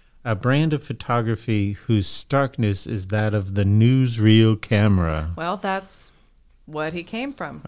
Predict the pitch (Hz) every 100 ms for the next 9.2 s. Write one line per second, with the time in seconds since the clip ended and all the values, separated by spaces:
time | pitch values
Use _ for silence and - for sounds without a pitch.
0 | - 98 98 104 - 110 107 120 120 110
1 | 110 117 127 139 - 101 101 107 110 107
2 | 107 101 101 98 98 120 - _ _ _
3 | 123 107 98 107 107 104 - 104 101 95
4 | 104 104 117 104 104 98 95 98 98 92
5 | 110 95 95 98 95 98 95 101 - -
6 | - - _ _ _ _ _ 247 - -
7 | 226 226 294 302 - 190 175 170 151 -
8 | 151 - 165 - 165 - 185 - - 110
9 | 90